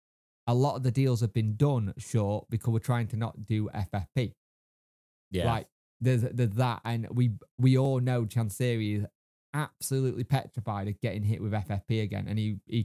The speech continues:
Speaker 1: trying his best to do it, uh, within the
Speaker 2: Mm.
Speaker 1: time limit and stuff like that. So I, I do find that one really interesting, that we got that one through the door and everything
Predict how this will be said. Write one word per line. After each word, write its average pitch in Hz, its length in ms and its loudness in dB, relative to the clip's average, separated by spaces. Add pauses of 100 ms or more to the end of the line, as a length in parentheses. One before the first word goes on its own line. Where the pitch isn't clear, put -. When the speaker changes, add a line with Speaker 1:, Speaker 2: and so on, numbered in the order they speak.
Speaker 1:
trying 120 300 0
his 104 100 0
best 107 280 -2
to 107 60 -6
do 107 180 -2
it, - 120 -14
uh, 113 140 -2 (180)
within 107 560 2
the 87 320 2
Speaker 2:
Mm. - 40 -4 (520)
Speaker 1:
time 151 320 4
limit 92 260 -6 (120)
and 120 180 -2
stuff 107 240 -4
like 113 180 -4
that. 131 200 -4 (320)
So 151 320 2 (400)
I, 175 320 -2 (100)
I 160 220 -2
do 170 260 2 (120)
find 151 320 0
that 143 200 -2
one 135 340 -2
really 131 840 2
interesting, 120 760 0
that 113 240 -2
we 117 300 0
got 120 320 0 (880)
that 123 260 0
one 123 280 0 (240)
through 143 240 6
the 131 100 2
door 120 520 2 (100)
and 113 520 -4 (160)
everything 117 640 0